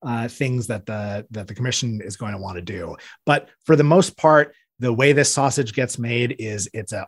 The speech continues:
ongoing process of collaboration and negotiation between a bunch of different stakeholders around the agency, you know,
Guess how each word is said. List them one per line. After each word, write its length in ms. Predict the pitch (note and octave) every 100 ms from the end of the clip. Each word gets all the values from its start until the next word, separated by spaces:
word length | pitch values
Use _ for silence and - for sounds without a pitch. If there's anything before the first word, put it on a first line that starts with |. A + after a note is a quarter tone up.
| B2+
ongoing 500 | C#3 C#3+ C3+ B2+ A#2+
process 680 | - A#2+ A#2 - A#2 A2
of 260 | - G#2+ G2+
collaboration 800 | - G2+ G#2+ A2+ A2+ A2+ C3 G#2+
and 80 | G2
negotiation 840 | G2+ G2+ - G#2 A#2+ C3 C#3+ C3+
between 420 | A2+ - A2 G#2 - - -
a 80 |
bunch 260 | A#2+ C#3 C#3
of 80 | A#2+
different 280 | A#2+ A#2+ G#2
stakeholders 680 | - A#2+ B2 A#2 A2+ A2 G2+
around 220 | G2 G2
the 100 | G2+
agency, 720 | B2+ B2+ B2+ - B2+ A#2+ A#2 - - -
you 100 |
know, 80 | A2+